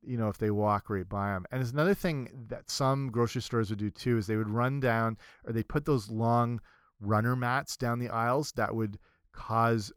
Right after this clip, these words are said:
shopping carts to go slower. Again, that was to slow down your time and expose you to more, um,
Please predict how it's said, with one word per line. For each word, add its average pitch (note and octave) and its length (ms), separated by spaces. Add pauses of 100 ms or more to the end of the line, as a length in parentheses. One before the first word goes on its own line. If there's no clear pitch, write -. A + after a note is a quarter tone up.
shopping A2 340
carts B2 320
to A#2+ 80
go A#2+ 180
slower. A#2 500
Again, A#2 280
that A#2 140
was A#2+ 160
to A#2 60
slow A#2 520
down A2+ 240
your G#2+ 80
time A2+ 460
and G#2+ 200
expose G#2+ 520
you G2+ 100
to - 140
more, G2+ 420 (840)
um, F#2+ 460